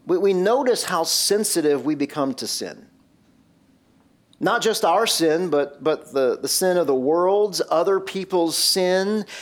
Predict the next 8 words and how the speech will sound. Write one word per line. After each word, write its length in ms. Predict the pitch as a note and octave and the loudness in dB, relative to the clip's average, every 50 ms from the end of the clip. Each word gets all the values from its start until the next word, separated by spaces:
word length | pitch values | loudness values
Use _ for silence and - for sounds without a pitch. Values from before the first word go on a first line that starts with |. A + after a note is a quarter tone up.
| - - | -10 -4
and 140 | - F3 E3 | -2 0 0
it 180 | D#3+ C#3+ C3 | 0 0 -2
breaks 480 | B2 C3 C3 D3 D#3 E3 E3 - - - | -2 0 2 2 2 2 2 0 -2 -2
our 180 | C#3+ A#2+ A#2+ G#2+ | 0 0 -2 -2
hearts. 880 | - - - C3 C3 B2+ A2+ G#2 - - - - - - - - - - _ _ _ _ _ _ _ _ _ _ _ _ _ _ _ _ _ _ _ _ _ _ _ - - _ _ _ _ - | -4 -6 -4 -2 0 0 -2 -2 -4 -6 -6 -6 -6 -6 -8 -10 -14 -18 _ _ _ _ _ _ _ _ _ _ _ _ _ _ _ _ _ _ _ _ _ _ _ -20 -20 _ _ _ _ -10
It 240 | - A#2+ - A#2 G2+ | -8 -8 -8 -10 -10
breaks 480 | - A2+ C3+ D3 D3+ E3 D#3 - - - | -6 -4 -2 0 0 0 -2 -2 -4 -6
us. 440 | G2 D#2 - - - - - - | -6 -8 -10 -12 -14 -14 -16 -18